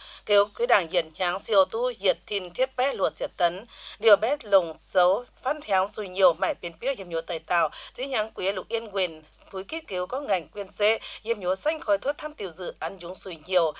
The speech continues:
liều bé siêu tròn hàng cho ổn tình, các buồn bầu hàng sẽ giảng, trách ngỏ dìa trộm, buồn tham hua miền màn, dũng béo. Thấy địa sản giang quyền bé mày, quý đảng phế bé, phế chỉ phàm hecta vườn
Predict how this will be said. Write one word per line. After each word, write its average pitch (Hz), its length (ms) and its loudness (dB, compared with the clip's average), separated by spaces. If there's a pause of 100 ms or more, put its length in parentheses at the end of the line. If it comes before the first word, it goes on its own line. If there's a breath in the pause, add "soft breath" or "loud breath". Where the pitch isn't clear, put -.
(160 loud breath)
liều 190 220 4
bé 214 180 -4
siêu 190 260 2 (100)
tròn 170 280 4
hàng 170 380 0
cho - 100 -6
ổn 175 240 -6
tình, 170 240 -4 (300 loud breath)
các 311 180 2
buồn 170 220 2
bầu 170 120 4
hàng 185 240 -8
sẽ 190 100 -8 (120)
giảng, 165 260 2
trách 330 120 -8
ngỏ 202 200 0
dìa 165 140 -2
trộm, 156 260 -4 (100)
buồn 185 140 -6
tham 262 180 -4
hua 294 140 2
miền 185 300 -4
màn, 170 320 0
dũng 175 140 -14
béo. 156 340 0 (420 loud breath)
Thấy 240 120 6
địa 277 180 0
sản 190 200 0
giang 185 220 -2
quyền 185 180 0
bé 285 100 -4
mày, 190 300 0
quý 190 180 -8
đảng 170 240 -2
phế 180 280 -2
bé, 240 280 0
phế 214 160 -8
chỉ 196 120 -12
phàm 180 240 -2
hecta 190 440 0
vườn 165 300 0